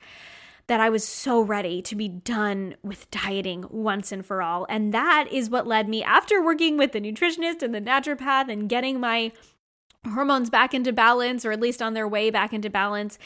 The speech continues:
it led me to working with an intuitive eating counselor.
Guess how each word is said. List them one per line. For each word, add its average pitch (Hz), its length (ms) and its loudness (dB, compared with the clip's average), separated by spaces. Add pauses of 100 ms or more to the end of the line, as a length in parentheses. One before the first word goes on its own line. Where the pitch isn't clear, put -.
(220)
it 285 160 2
led 277 160 2
me 311 120 2
to 311 80 0
working 254 500 -2
with 320 220 0
an 311 100 0
intuitive 262 540 -4
eating 269 240 -8
counselor. 185 640 -10